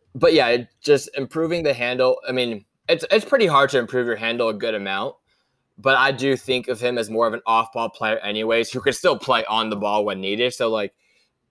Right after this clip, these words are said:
I mean, his, his ceiling kind of outcome is he's gonna be this off-ball shooter, but if you wanna play him with the bench, he could still be an on-ball player with the bench. That's his kind of ceiling.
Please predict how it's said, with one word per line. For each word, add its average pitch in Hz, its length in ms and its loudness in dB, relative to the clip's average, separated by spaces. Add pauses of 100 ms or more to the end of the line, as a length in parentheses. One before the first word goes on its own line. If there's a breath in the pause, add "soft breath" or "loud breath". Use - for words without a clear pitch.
(280)
I 160 40 0
mean, 165 140 2
his, 160 240 2
his 151 160 0
ceiling 147 320 0
kind 135 160 -2
of 113 80 2
outcome 113 400 0
is 107 120 -6
he's 117 140 -6
gonna 120 220 -4
be 120 160 0
this 113 220 -4
off-ball 117 480 0
shooter, 101 500 -2 (1000)
but 139 240 2
if 127 100 2
you 135 80 4
wanna 131 180 4
play 127 240 2
him 123 80 0
with 117 120 -6
the 110 100 -10
bench, 110 380 -2
he 135 120 -12
could 117 140 -4
still 117 380 -2 (240)
be 131 100 -2
an 117 80 -4
on-ball 113 400 2
player 110 260 -2
with 101 140 -4
the 95 60 -20
bench. 90 340 -14
That's 139 160 -2
his - 140 -14
kind 120 160 -4
of 98 60 -8
ceiling. 87 300 -14